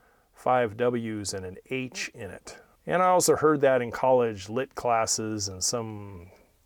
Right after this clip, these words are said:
creative writing classes that they would talk about five W's and an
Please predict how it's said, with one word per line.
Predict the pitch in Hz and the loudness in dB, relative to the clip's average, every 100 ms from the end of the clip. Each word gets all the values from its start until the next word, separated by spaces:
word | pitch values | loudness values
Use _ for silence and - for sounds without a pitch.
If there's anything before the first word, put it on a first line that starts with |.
| _ | _
creative | - 135 123 | 2 4 4
writing | 104 113 120 117 | 2 2 2 -2
classes | 110 120 113 107 - 110 101 98 | -4 0 2 2 -2 -4 -6 -8
that | 95 - - - - _ | -12 -16 -20 -20 -20 _
they | - | -2
would | 175 | 2
talk | 220 185 | 2 2
about | 156 139 | 2 2
five | - 139 135 117 | 2 2 2 0
W's | 120 120 113 107 107 | -2 0 -2 -4 -6
and | 95 92 | -8 -12
an | 90 | -16